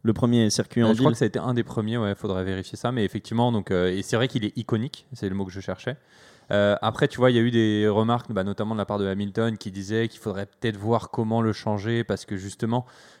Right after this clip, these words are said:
Speaker 2: euh, on, quand t'as, euh, pas de safety car et, euh, un beau temps, bah, on a ce qu'on appelle un train, c'est-à-dire que, euh, la qualification a fait l'ordre et qu'il n'y a pas de grande surprise. Euh, donc ça peut donner un, un,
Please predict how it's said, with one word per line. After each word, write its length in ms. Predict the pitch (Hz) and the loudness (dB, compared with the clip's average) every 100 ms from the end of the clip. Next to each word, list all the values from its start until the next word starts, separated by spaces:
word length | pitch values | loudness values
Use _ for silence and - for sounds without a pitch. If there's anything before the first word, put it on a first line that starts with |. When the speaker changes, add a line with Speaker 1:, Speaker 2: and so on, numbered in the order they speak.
| - | -2
Speaker 2:
euh, 120 | 101 | 0
on, 320 | 95 95 - - - - | 0 -2 -8 -16 -16 -2
quand 160 | 127 | 0
t'as, 260 | 123 113 110 | 2 2 2
euh, 580 | 101 98 95 95 92 90 | 2 0 -2 -2 -2 -4
pas 160 | - 139 | 0 -2
de 60 | |
safety 340 | - 131 - 120 | 0 -6 -4 -4
car 340 | 135 123 117 - | -2 -2 -4 -4
et, 260 | 117 113 | 0 2
euh, 160 | 104 101 | 2 0
un 60 | 98 | -2
beau 140 | 101 | -2
temps, 260 | - 131 147 107 | -2 -4 -6 -4
bah, 200 | 98 98 98 | -2 0 -2
on 220 | 101 101 | -2 0
a 160 | 117 117 | 0 0
ce 80 | |
qu'on 120 | - 104 | -2 -6
appelle 220 | 95 110 | -2 -2
un 120 | 95 | -4
train, 280 | - 117 135 | -4 -6 -6
c'est-à-dire 380 | - 98 104 113 | -8 -6 -4 -6
que, 120 | - | -2
euh, 580 | 104 107 95 92 92 92 | 0 2 2 2 0 2
la 120 | 101 | 0
qualification 760 | - 107 98 107 107 - 113 107 | 0 -6 -6 -4 -4 -2 -4 -2
a 60 | |
fait 160 | 95 104 | 0 0
l'ordre 380 | 104 120 113 101 | 4 4 4 0
et 320 | 92 92 95 92 | 0 0 0 -2
qu'il 240 | 104 95 | -2 0
n'y 80 | 95 | -2
a 40 | 90 | -4
pas 180 | 117 | -4
de 60 | 107 | -4
grande 220 | 98 107 | -4 -4
surprise. 480 | - 104 - 120 135 - - - _ - | -4 -8 -2 -2 -2 -14 -20 -20 _ -12
Euh, 60 | 92 | -8
donc 160 | 98 | -6
ça 80 | 104 | -6
peut 140 | 117 | -4
donner 200 | 104 104 110 | -2 0 0
un, 100 | 104 - | -2 -4
un, 360 | 101 92 90 | -6 -4 -4